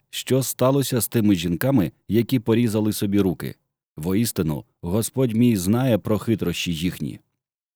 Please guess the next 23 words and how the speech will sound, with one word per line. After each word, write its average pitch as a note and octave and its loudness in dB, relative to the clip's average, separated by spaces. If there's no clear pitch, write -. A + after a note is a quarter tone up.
Цар A#2 4
запитав: A#2 -2
«Що - 2
ви C#3+ 4
скажете G#2 0
про G#2+ -2
те, D#3 0
як B2+ 2
намагалися A#2+ 2
звабити A#2 0
Юсуфа?» - -2
Ті A#2+ 4
жінки A#2 2
відповіли: F#2+ 0
«Борони G2 2
Аллах, G#2 -2
ми G2 4
не G#2 6
знаємо A#2+ 4
про A2+ -2
нього F#2 0
нічого G2+ 2
поганого». A2+ -2